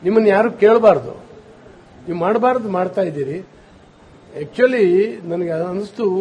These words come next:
ವಿಧಾನಸೌಧದ ಮೇಲ್ಗಡೆ ಅಲ್ಲಿ ಸ್ಟೇಜ್ ಮೇಲೆ ಒಂದು ಪ್ರೋಟೋಕಾಲ್ ಇಲ್ವಾ? ಒಬ್ಬ ಮುಖ್ಯಮಂತ್ರಿ, ಉಪಮುಖ್ಯಮಂತ್ರಿ ಇದ್ದೀರಿ ಮತ್ತು ರಾಜ್ಯಪಾಲರನ್ನು ಕೂರಿಸ್ಕೊಂಡಿದ್ದೀರಿ. ಎಷ್ಟು ಜನ ಇರಬೇಕು, ಯಾರು ಇರಬೇಕು ಅಂತ ನಿಯಮಾವಳಿ ಇಲ್ಲ.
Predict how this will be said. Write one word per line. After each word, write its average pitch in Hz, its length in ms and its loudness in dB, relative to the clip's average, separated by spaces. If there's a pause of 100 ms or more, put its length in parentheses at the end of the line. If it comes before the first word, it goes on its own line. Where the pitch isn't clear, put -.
(260)
ವಿಧಾನಸೌಧದ 196 840 -4
ಮೇಲ್ಗಡೆ 156 680 -4
ಅಲ್ಲಿ 165 440 -6
ಸ್ಟೇಜ್ 233 420 -4
ಮೇಲೆ - 280 -14 (720)
ಒಂದು 247 160 -4
ಪ್ರೋಟೋಕಾಲ್ 294 520 -2
ಇಲ್ವಾ? 220 240 -2
ಒಬ್ಬ 180 240 -2 (760)
ಮುಖ್ಯಮಂತ್ರಿ, 254 500 -4
ಉಪಮುಖ್ಯಮಂತ್ರಿ 226 760 -4
ಇದ್ದೀರಿ 175 380 -6
ಮತ್ತು 233 360 -10
ರಾಜ್ಯಪಾಲರನ್ನು 214 640 -4
ಕೂರಿಸ್ಕೊಂಡಿದ್ದೀರಿ. 156 680 -8
ಎಷ್ಟು 202 220 -10
ಜನ 302 160 -2
ಇರಬೇಕು, 240 500 -4 (340)
ಯಾರು 214 200 2
ಇರಬೇಕು 233 360 -2
ಅಂತ 175 140 -8
ನಿಯಮಾವಳಿ 220 560 0
ಇಲ್ಲ. 139 320 -10